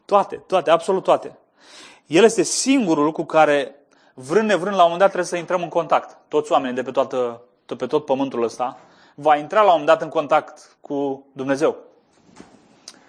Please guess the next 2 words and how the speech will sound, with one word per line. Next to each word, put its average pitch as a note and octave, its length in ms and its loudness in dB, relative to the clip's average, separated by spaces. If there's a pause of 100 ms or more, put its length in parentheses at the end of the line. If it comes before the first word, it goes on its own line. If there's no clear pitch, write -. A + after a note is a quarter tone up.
(3000)
Și C3 380 -6
El D#3 320 4